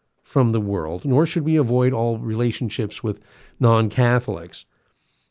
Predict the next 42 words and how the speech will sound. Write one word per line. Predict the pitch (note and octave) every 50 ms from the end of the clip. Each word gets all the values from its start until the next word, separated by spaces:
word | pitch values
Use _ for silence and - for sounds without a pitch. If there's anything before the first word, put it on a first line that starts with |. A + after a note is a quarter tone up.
| _ -
And, | C3 B2 C3 D3
and | C#3 C3+ B2+
some | - - G3 G#3 G3+
select | - - F#3 D3+ C#3 B2 B2 - - - -
souls | - - - D3 A#2 A2 A2+ B2+ B2+ - -
are | - F3 F#3+ G#3+ G3+
called | - - C#3+ A2 F2 D#2+ E2+ E2 - _ _ _ _ _ _ _ _ _ _ _ _ _ _
to, | - C#3+ B2+ A2+ A#2+ B2+ B2
to | - - B2+ A2+ A2 B2
set | A#2+ - - C3+ A#2+
themselves | - B2 A2 - C#3 A#2+ A2 G2+ G#2
apart | G#2+ - - B2 A2+ G2 F#2+ -
and, | A2 G#2 G2+ A2 A#2
and | G#2+ G2+ G2+ G2 F#2 -
to, | - - G#2 F#2 F#2+ F#2
uh, | F2+ F#2 F#2+ - _ _ _ _ _ _ _ _ _ _
to | _ - C3+ A#2
live, | A2+ A2+ B2 A#2+ A#2 G#2+ G2 G#2
uh, | B2 A#2 A2 G#2+ - A#2+
a | G#2+ F#2+
life | G2+ G#2 G#2+ G#2+ G#2+ G#2 - -
of | G#2+ F#2+ F2
the | G2 G2+
work | G2+ A2+ A2+ A2 - A#2
of | G2+
continual | - - A2 - - A2+ G#2+ G2+ F#2+ G2+ G2
prayer. | - - C#3+ D3 C3 G2 E2+ D2+ - _ _ _ _ _ _
And | D3+ E3
all | - E3 F#3 G3+ F#3 E3+
of | C#3 C3
us, | A#2+ -
of | C3 A2+
course, | - - A#2 A2+ G#2+ - -
need | B2 A#2 G#2+
regular | G#2 G#2 B2 B2+ B2 A#2+ A#2+ G#2 G#2 G2 - - _ _ _ _ _
silence | - - - C#3 C3+ C3 B2 A#2+ A2 G#2 G2+ -
and | - B2+ A2 G#2 -
solitude | - - C3+ B2+ B2 B2 A#2+ G2+ - - A2 F#2+
to | F2 A2+
commune | - - A#2+ A2 G#2+ A#2+ C3+ C#3 B2
with | A#2 G#2 - -
God | G#2 F#2 F#2 F2+ F#2 F2+